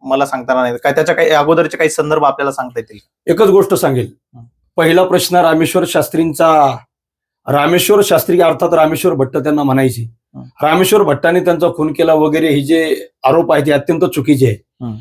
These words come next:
Speaker 2: कारण रामेश्वर भट्टांचा तुकाराम महाराजांच्या सोबत विरोध होता, तुकाराम महाराजांच्या सोबत संघर्ष होता,
Speaker 1: हं.
Speaker 2: परंतु तो काही काळापुरता होता.
Speaker 1: बरोबर.
Speaker 2: जेव्हा तुकाराम महाराजांचं वैकुंठ गमन झालं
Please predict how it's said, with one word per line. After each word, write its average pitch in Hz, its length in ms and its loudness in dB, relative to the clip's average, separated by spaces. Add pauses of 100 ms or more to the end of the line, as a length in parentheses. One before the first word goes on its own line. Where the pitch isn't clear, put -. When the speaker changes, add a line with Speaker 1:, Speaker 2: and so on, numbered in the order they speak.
(140)
Speaker 2:
कारण 170 280 2
रामेश्वर 175 440 2
भट्टांचा 185 420 0
तुकाराम 185 420 0
महाराजांच्या 170 460 2
सोबत 165 360 -2
विरोध 165 300 2
होता, 170 340 0 (380)
तुकाराम 170 300 2
महाराजांच्या 165 440 0
सोबत 175 220 -2
संघर्ष 180 480 0
होता, 135 220 0 (300)
Speaker 1:
हं. 117 220 -14
Speaker 2:
परंतु 202 260 2
तो 202 160 2
काही 202 360 -2
काळापुरता 160 540 0
होता. 123 280 -6 (180)
Speaker 1:
बरोबर. 117 300 -12 (140)
Speaker 2:
जेव्हा 165 220 2
तुकाराम 185 400 2
महाराजांचं 180 400 2
वैकुंठ 170 380 0
गमन 165 300 0
झालं 147 220 2